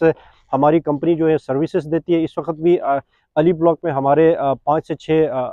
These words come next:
अंडर कंस्ट्रक्शन और फिनिशिंग के काम चल रहे हैं। आप आके विजिट कर सकते हैं, देख सकते हैं, आ, और जो भी आप सर्विसेज लेना चाहते हैं हमारी कंपनी से आप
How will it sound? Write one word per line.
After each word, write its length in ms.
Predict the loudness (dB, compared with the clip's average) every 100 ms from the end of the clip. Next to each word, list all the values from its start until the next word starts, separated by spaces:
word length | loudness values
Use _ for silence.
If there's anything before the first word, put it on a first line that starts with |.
| -6
अंडर 200 | -4 -4
कंस्ट्रक्शन 560 | -6 -6 -8 -4 -4
और 160 | -2 -4
फिनिशिंग 380 | -4 -6 -4 -6
के 120 | -4
काम 220 | -2 -4
चल 180 | -2 -2
रहे 160 | 0 0
हैं। 60 |
आप 200 | 0 0
आके 180 | 0 -2
विजिट 260 | -2 -2 -2
कर 140 | -4
सकते 280 | -6 -8 -2
हैं, 100 | 0
देख 160 | 0 0
सकते 280 | -4 -2 0
हैं, 100 | 0 _ _ _ -2
आ, 60 |
और 420 | 0 2 0 0 2
जो 180 | 2
भी 120 | 2 4
आप 280 | 2 2 -2
सर्विसेज 580 | -2 -2 -2 -4 -8 -4
लेना 180 | -2 -2
चाहते 280 | -2 -2
हैं 60 | -2
हमारी 220 | -2 -4
कंपनी 320 | -4 -8 -6 -6
से 120 | 0
आप 160 | 0